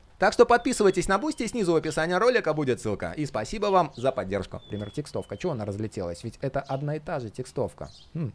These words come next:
это одно предложение. Ощущение, что это три самостоятельных текста. Видишь, расстояние настолько большое, что уже нет ощущения, что это вот как будто это просто набор ссылок. Видишь, как здесь вот набор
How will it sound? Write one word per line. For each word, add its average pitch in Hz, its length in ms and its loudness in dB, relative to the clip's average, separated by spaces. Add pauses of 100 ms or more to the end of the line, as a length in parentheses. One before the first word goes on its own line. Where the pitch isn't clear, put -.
это 156 260 -2
одно 240 240 2
предложение. 147 680 -4 (280)
Ощущение, 160 560 -2
что 135 160 -2
это 123 140 -2
три 175 280 -6
самостоятельных 143 840 -4
текста. - 420 -4 (500)
Видишь, 143 220 -4
расстояние 127 540 -2
настолько 139 380 -4
большое, 127 400 -2
что 135 160 -4
уже 139 240 -4
нет 151 280 -6
ощущения, 127 480 -6
что - 160 -6
это 120 120 -6
вот 117 120 -8
как 135 120 -6
будто 175 220 -4
это 147 140 -4
просто 151 280 -6
набор 131 280 -2
ссылок. 95 340 -2
Видишь, 151 220 -6
как 120 160 -2
здесь 113 240 -4
вот 87 140 -6
набор 117 380 -4